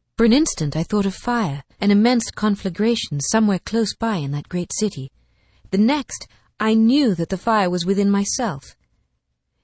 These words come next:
Directly afterward there came upon me a sense of exultation, of immense joyousness, accompanied or immediately followed by an intellectual illumination impossible to describe. Among other things, I did not merely come to believe,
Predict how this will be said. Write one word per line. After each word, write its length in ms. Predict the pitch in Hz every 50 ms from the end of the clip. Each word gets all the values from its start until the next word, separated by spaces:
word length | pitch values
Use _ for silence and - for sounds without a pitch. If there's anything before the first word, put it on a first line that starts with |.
| _ _
Directly 460 | - 220 233 277 294 - - 294 277
afterward 460 | 254 247 233 220 - - 147 139 139
there 100 | - 175
came 240 | 175 - - 233 247
upon 320 | 254 233 - 196 196 185 175
me 100 | 170 - -
a 40 | 180
sense 320 | - - 233 240 233 -
of 140 | 208 185 -
exultation, 840 | - 196 - - - 196 180 - 202 220 202 - - - - 143 - _ _ _ _ _ _
of 120 | - 214 208
immense 520 | 226 233 233 240 269 285 277 262 - - _
joyousness, 640 | - 254 247 240 226 190 170 - - 151 147 -
accompanied 480 | - - - 226 233 220 - 208 185 175
or 120 | 170 160
immediately 500 | 160 175 190 220 254 247 247 - - 175
followed 400 | 165 - - 190 185 170 156 -
by 200 | _ 170 160 156 - -
an 140 | - 202 _
intellectual 680 | - 254 277 269 - 262 254 240 226 208 - - 202 190 -
illumination 800 | 185 180 190 208 233 233 226 208 202 196 190 - - 151 151 151 _ _
impossible 540 | - 214 202 - 254 294 294 - 226 190 180
to 100 | 165 175
describe. 540 | 165 180 170 - - 240 262 254 202 - - _ _ _ _ _ _ _ _ _ _ _ _
Among 280 | - 190 202 208 214 233
other 200 | 269 311 370 294
things, 320 | - - 160 147 143 143 - _ _ _ _ -
I 60 | -
did 180 | 285 311 330 -
not 160 | 370 330 269
merely 400 | 220 214 226 240 240 226 208 190
come 220 | - - 190 180
to 80 | 170 160
believe, 680 | 147 156 160 165 175 214 233 233 175 - - 151 -